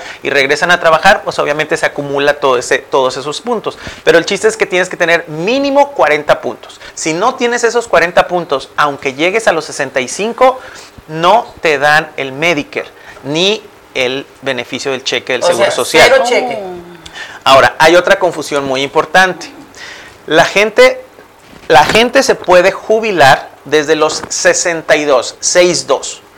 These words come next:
Speaker 1: pero
Speaker 2: Ok.
Speaker 1: aunque se jubilen desde los sesenta y dos, van a recibir el Medicare hasta los sesenta y cinco.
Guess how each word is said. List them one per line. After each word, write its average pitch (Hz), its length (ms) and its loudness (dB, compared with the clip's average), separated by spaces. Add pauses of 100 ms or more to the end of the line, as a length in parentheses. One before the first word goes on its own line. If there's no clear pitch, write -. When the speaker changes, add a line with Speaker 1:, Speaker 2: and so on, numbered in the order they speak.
(340)
Speaker 1:
pero 220 340 6
Speaker 2:
Ok. - 120 -10 (280)
Speaker 1:
aunque 170 360 2
se 160 140 -2
jubilen 185 460 -2
desde 208 220 4
los 147 160 0
sesenta 143 400 -2
y 147 60 0
dos, 165 340 2 (600)
van 139 260 0
a 190 40 2
recibir 160 360 -2
el 156 100 0
Medicare 147 420 -2
hasta 165 200 0
los 165 140 -4
sesenta 165 400 -8
y 160 80 -8
cinco. 226 420 -12